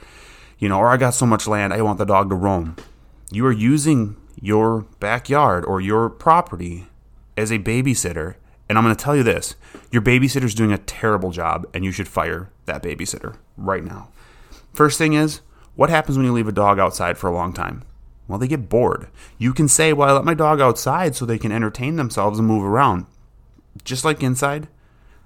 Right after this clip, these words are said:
outside can become boring as well. And when dogs get bored, they come up with games. Digging holes. Yeah, that's, that's definitely one. I've seen dogs get destructive to the house,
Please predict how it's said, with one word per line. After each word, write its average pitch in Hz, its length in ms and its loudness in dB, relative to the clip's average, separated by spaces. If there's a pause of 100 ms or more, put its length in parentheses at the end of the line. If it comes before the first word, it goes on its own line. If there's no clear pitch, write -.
(200)
outside 117 460 -2
can 120 160 -2
become 110 320 -2
boring 98 320 0
as 85 120 -4
well. 92 320 -2 (640)
And 104 120 0
when 101 100 2
dogs 101 300 2
get - 160 -2
bored, 113 340 0 (420)
they 98 120 -4
come 117 240 2
up 107 120 2
with 101 140 0
games. 85 400 -8 (800)
Digging 117 320 2
holes. 113 560 -2 (480)
Yeah, 135 80 -6
that's, 135 240 -2
that's 127 180 -2
definitely 127 400 0
one. 120 460 0
I've 120 180 0
seen 139 160 2
dogs 120 280 0
get 135 140 -2
destructive 123 580 -2
to 123 100 -2
the 98 60 -2
house, - 500 -6